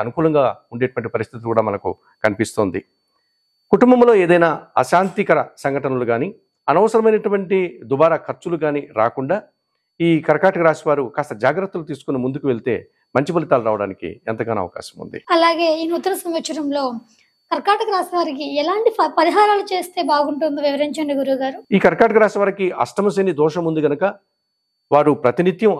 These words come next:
Speaker 1: ఆంజనేయ స్వామిని దర్శించుకోవడం, శనివారం రోజున ఆంజనేయ స్వామి వారికి అక్కడ అందుబాటులో ఉన్నటువంటి విశేష పూజలు అనగా, ఆ, వారికి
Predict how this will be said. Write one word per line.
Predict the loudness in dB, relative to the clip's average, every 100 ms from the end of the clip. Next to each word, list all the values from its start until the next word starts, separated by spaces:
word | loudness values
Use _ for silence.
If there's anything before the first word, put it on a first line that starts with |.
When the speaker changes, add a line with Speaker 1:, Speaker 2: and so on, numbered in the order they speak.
| 0
Speaker 1:
ఆంజనేయ | 0 -2 -2
స్వామిని | -2 0 -2
దర్శించుకోవడం, | -4 -6 0 0 0 -8 _ _ _ -2
శనివారం | 2 4 4 2 -2
రోజున | -2 -4 -4 -10 _ _ -2
ఆంజనేయ | 2 2 0 2
స్వామి | 0 2 0
వారికి | -2 -4
అక్కడ | -4 -2 -2
అందుబాటులో | 0 0 0 0
ఉన్నటువంటి | -2 -2 -6 -6
విశేష | -6 -6 -6
పూజలు | -6 -4 -2 -2 -4 _ _ _
అనగా, | 2 4 2 0 -14 _ _ 0
ఆ, | 2 2 -2 -10 _ _ _ _ _ 2
వారికి | 2 2 -4